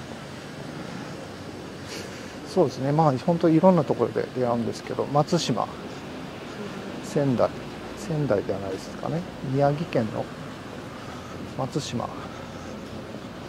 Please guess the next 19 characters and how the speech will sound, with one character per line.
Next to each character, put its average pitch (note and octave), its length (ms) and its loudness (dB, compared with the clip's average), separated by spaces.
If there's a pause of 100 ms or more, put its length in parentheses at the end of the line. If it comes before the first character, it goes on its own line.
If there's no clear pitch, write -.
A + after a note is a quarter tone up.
(640)
あ D#3+ 60 4
の E3+ 100 4
辺 D#3+ 260 6
で D#3+ 80 8
も A#2+ 100 4
確 - 240 -4
か、 - 160 2 (2500)
有 C3+ 100 2
名 C3 180 4
な A#2 120 2
句 - 180 -2
を A#2 40 0
読 A#2 180 0
ん A2+ 40 0
で A2+ 80 0
た - 140 -2
り B2 60 -4
と - 120 -8
か。 - 280 -4